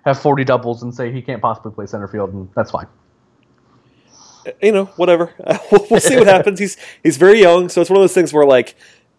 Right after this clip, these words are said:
Speaker 2: it could, people could look dumb for liking him because he's so far away. That's what happens. Like, guys,
Speaker 1: Sure.
Speaker 2: guys flame out. But, uh, he also could be awesome. We'll see. Uh,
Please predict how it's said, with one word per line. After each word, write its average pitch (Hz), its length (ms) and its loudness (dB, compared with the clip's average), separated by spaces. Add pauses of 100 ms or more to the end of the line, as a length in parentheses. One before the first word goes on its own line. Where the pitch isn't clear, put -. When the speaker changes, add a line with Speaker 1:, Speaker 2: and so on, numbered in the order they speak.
Speaker 2:
it 139 80 4
could, 165 400 -2
people 180 200 -2
could 165 140 -4
look 156 200 -2
dumb 143 200 2
for 131 120 -6
liking 127 260 0
him 123 160 -6
because 127 160 -8
he's - 180 -10
so 139 160 0
far 151 240 0
away. 123 260 2
That's 131 200 -6
what 139 80 -6
happens. 143 460 -6
Like, 107 180 -12
guys, 107 160 -8
Speaker 1:
Sure. 202 160 2 (160)
Speaker 2:
guys 113 240 -14
flame 143 200 -8
out. 202 240 -6 (360)
But, 120 180 -2
uh, 113 180 -4
he 123 100 -10
also 123 180 -8
could 131 140 -20
be 156 80 -10
awesome. - 280 -12 (460)
We'll 156 100 -14
see. 147 240 -10 (480)
Uh, 143 320 2